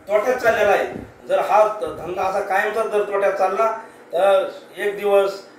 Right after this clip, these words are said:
आपला देश अडचणीत येईल आणि आपला शेतकरी उद्ध्वस्त होईल. यासाठी आम्ही उद्या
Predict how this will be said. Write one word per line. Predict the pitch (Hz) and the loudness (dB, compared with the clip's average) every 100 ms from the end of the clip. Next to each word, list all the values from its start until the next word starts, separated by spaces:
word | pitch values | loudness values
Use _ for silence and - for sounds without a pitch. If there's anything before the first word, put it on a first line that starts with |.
| - - | -20 -8
आपला | 165 196 | -6 -2
देश | 190 202 220 190 | -2 0 -2 0
अडचणीत | 190 202 196 190 | -2 0 -2 -2
येईल | 170 156 - - - | -4 -6 -10 -20 -14
आणि | 156 175 196 175 156 - - - - | -8 -2 -2 -2 -4 -12 -20 -20 -10
आपला | 156 175 | -4 -2
शेतकरी | - 208 208 254 | 0 -2 2 0
उद्ध्वस्त | 233 214 208 202 | 0 0 -2 0
होईल. | 180 170 147 - - - 170 | 0 0 -2 -12 -20 -14 2
यासाठी | 214 214 196 190 196 | 4 4 0 0 -2
आम्ही | 190 196 185 180 - - - - - - - - | -2 -4 -6 -8 -12 -20 -20 -20 -20 -20 -20 -16
उद्या | 160 190 202 | -4 6 6